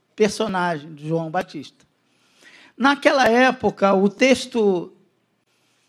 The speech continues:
o texto que eu havia escolhido era o texto de Marcos,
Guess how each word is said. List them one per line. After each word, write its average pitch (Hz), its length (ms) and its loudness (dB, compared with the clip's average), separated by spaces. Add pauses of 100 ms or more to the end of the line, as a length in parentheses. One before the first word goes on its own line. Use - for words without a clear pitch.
(160)
o 180 120 -10
texto 254 360 -2
que 254 100 0
eu 233 140 4
havia 196 340 2
escolhido 175 840 -2
era 202 300 -2
o 202 60 -8
texto 220 280 -2
de 247 80 -10
Marcos, - 760 -6